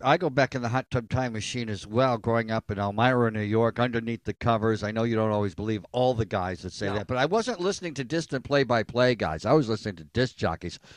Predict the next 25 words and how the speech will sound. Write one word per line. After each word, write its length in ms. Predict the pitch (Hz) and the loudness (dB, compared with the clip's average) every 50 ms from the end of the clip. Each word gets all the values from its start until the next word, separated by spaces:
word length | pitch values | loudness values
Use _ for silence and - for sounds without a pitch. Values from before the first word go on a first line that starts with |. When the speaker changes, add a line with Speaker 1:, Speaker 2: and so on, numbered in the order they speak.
| - _ _ - | -20 _ _ -4
Speaker 1:
like 180 | 92 95 - | -4 -4 -4
Jeff 280 | - - 120 123 - - - | 2 4 4 4 4 2 0
Davis 400 | - 117 131 127 107 95 - 107 | 2 2 2 2 2 -2 -2 -2
on 180 | 95 92 85 - | -4 -4 4 6
W 480 | 175 185 165 156 151 151 160 170 180 | 6 8 8 6 4 4 6 8 10
L 180 | 180 170 160 165 | 10 10 10 10
S, 200 | 185 180 156 - | 8 8 6 2
the 140 | - 139 131 | -2 -2 2
Rock 300 | 151 214 247 226 - 175 | 6 6 6 6 4 0
of 60 | - | -8
Chicago. 720 | - 170 135 - - 247 269 262 247 202 175 143 101 80 - - - - - _ _ _ - | -10 -12 -4 6 8 8 10 10 8 4 2 2 0 0 -6 -14 -20 -20 -20 _ _ _ 2
And 100 | 143 147 | 4 6
I 120 | 147 160 | 6 6
also, 360 | 175 214 254 247 - 247 214 | 6 4 2 2 2 0 0
coming 380 | 170 - - 196 214 226 226 190 | 0 0 0 0 0 0 -4 -2
through 200 | - 190 185 170 | 0 2 2 2
Elmira, 400 | 156 151 147 151 156 156 147 - 180 | 2 2 2 4 4 4 4 6 4
Ithaca 380 | 214 - - 240 - - 190 | 4 4 4 0 -4 -6 -6
College 540 | - - 165 156 139 123 113 117 120 113 - | -4 -2 0 2 2 2 2 0 0 0 -2
had 180 | 117 120 120 117 | -2 -2 0 0
a 160 | 110 107 - _ - - - - _ - _ | -2 -2 -4 _ -16 -20 -20 -20 _ -10 _
pretty 220 | - 185 180 170 139 | 0 2 4 4 4
decent 400 | 123 147 143 - - 127 113 - | 4 2 2 2 0 -2 -2 -4
communications 760 | 113 123 123 113 - - - 110 113 110 - - 85 76 | -6 -4 -4 -4 -4 -4 -6 -6 -6 -6 -8 -10 -12 -12
program. 460 | - - 82 78 73 - 67 64 57 | -10 -8 -6 -6 -6 -8 -12 -16 -16